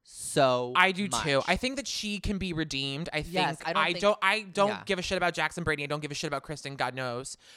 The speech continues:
Speaker 2: But I think Stassi
Speaker 1: Stassi deserves a chance. As a new mother, I think she would fit into this cast
Speaker 2: we
Speaker 1: perfectly.
Speaker 2: can, yeah, we can give her a, a shot to redeem.
Speaker 1: I think, I think everyone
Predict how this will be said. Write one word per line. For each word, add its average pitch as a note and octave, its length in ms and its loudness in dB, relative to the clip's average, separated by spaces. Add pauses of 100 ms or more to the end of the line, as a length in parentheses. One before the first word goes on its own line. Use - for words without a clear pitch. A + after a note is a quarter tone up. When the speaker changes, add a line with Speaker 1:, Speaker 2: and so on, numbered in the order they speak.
(120)
Speaker 2:
But E3 240 0
I G3+ 80 0
think D4 280 -6
Stassi A3+ 600 -2
Speaker 1:
Stassi F#3+ 420 -4
deserves D3 440 -4
a C3+ 40 -10
chance. C3+ 360 -12
As C#3 120 -4
a D3+ 60 -6
new D3+ 160 -6
mother, C#3+ 340 -4
I C3 140 -6
think C#3 160 -16
she - 120 -14
would B2 100 -12
fit A2+ 160 -10
into A#2 160 -16
this - 100 -14
cast G3+ 160 -6
Speaker 2:
we C4 160 0
Speaker 1:
perfectly. B3 260 -2
Speaker 2:
can, A3 140 -6
yeah, C#3 260 4
we E3+ 100 -2
can G#3+ 180 -6
give G3 240 -2
her E3 480 2
a, D#3 180 4 (240)
a D3+ 100 0
shot D3 360 0
to D#3 100 -8
redeem. A#2+ 540 -16 (180)
Speaker 1:
I F3+ 140 0
think, F#3+ 280 -6
I D#3 140 -2
think E3+ 260 -12
everyone C3 460 -6